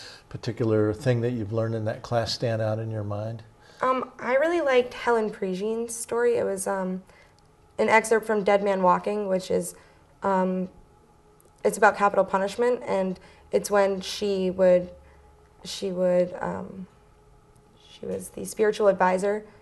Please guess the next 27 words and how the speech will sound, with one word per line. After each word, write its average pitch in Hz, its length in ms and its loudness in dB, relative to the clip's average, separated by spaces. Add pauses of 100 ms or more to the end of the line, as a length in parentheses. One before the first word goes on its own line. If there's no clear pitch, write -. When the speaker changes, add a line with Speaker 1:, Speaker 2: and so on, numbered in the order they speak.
(140)
Speaker 2:
for 202 240 6
a 190 80 6
lot 190 220 8
of 185 100 4
the 190 80 -6
people 196 220 -2
on 190 120 0
death 190 220 0
row, 196 260 0 (380)
and 202 340 4
just 202 180 -2
seeing 202 220 2
that 190 140 6
much 190 160 0
compassion. 180 580 -2
And 185 260 -4 (380)
there's 190 180 6
a 185 40 4
book 185 260 4
called 175 280 0
Compassion 175 560 -2
by 165 100 -2
Christina - 380 -10
Feldman 180 480 -2
we're 196 100 -2
also 202 220 -2
reading. 226 340 -2